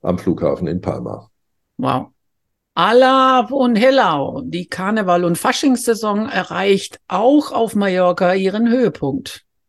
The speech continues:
Speaker 1: Kinderfasching, Partys, Umzüge, auch hier gibt es ja seit einigen Jahren das volle Programm für alle Faschings- und oder Karnevalsfans. Sarua sind die großen Umzüge, also die für Erwachsene, um's genau zu sagen,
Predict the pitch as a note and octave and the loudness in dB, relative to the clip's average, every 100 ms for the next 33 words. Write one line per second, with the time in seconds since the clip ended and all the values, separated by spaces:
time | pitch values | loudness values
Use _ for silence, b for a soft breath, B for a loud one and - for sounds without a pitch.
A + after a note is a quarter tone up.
0 | _ _ E3+ F3 E3 D3+ C#3+ B2+ C#3 B2+ | _ _ 2 4 4 4 2 4 2 2
1 | B2 A2 G2 A2+ A2 A2 A2+ A2 A2 G#2+ | 0 -2 0 0 0 0 0 0 -2 -2
2 | A#2 A2 A2+ G#2+ G2 G2 F2+ F#2 - A2 | -2 -2 2 2 4 4 4 2 0 2
3 | C3 A2+ A2+ A2 G#2 F#2 F2+ F2 - F#2+ | 4 4 0 -2 0 0 0 -2 -2 -2
4 | A#2 A2 G2 F#2+ F#2 F#2+ E2+ - - A#2+ | 0 0 2 2 2 2 -2 -4 0 2
5 | B2 A2+ A2+ B2 F3 F3 B B B - | 4 2 2 4 2 0 B B B -6
6 | G#2+ A#2+ B2+ A#2 A2+ G#2+ B2+ A#2 A2 - | -2 2 4 4 2 2 2 0 -2 -2
7 | A2 G#2+ A2+ G#2+ G#2 G2 G2 A2+ B2 A2 | -2 0 2 4 4 2 0 0 2 4
8 | A2 G#2+ - - G#2+ A2 G#2+ A2 G#2+ B | 4 2 0 0 0 2 -2 -4 -14 B
9 | B - - F#2+ F#2+ G#2+ C3 D3 D#3 E3+ | B -10 0 2 2 4 6 6 4 2
10 | C#3+ A#2 A2 - F3+ - F2 G2 D3+ D3+ | 0 -2 -4 -10 -10 -8 0 4 4 4
11 | D#3 D3 E3 D#3+ F3 F3 F3+ F#3 F#3 D3+ | 0 0 0 -2 -2 0 4 4 4 0
12 | - D#2+ - E2+ F2 - D#2+ D2+ G2 - | -4 -6 -6 -4 -2 0 0 0 -2 -2
13 | - A#2+ A2 - G2+ G2+ A2+ A2 G2+ G#2+ | -2 -2 -2 -2 0 2 2 0 2 2
14 | G#2 G2+ | 0 -6